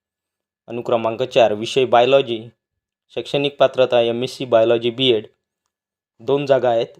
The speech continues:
एक फुल टाइम, एक सीएचबी. त्यानंतर अनुक्रमांक पाच, विषय मॅथ किंवा पद मॅथ या विषयासाठी आहे. शैक्षणिक पात्रता एमएससी मॅथ, बीएड.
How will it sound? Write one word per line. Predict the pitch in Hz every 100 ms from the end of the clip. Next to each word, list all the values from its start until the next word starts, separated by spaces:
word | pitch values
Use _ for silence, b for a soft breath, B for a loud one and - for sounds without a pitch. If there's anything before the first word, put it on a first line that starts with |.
| _
एक | 135 - -
फुल | 131
टाइम, | 120 139 143 -
एक | 131
सीएचबी. | - 135 123 95 92 87 _ _ _ _
त्यानंतर | 117 127 131 143
अनुक्रमांक | 131 131 131 127 127 123
पाच, | 127 139 120 - _ _ _ _ _
विषय | 110 120 - 143
मॅथ | 131 135 123 - -
किंवा | 120 131 - _ _ _ _ _ _
पद | 131 131 - _ _ _
मॅथ | 110 131 135
या | 139
विषयासाठी | 135 123 135 123 123 117
आहे. | 117 127 - _ _ _ _
शैक्षणिक | 123 - 147 147
पात्रता | 135 131 131 127
एमएससी | 123 120 131 - - 135 127
मॅथ, | 104 110 131 113 - _
बीएड. | 110 131 131 117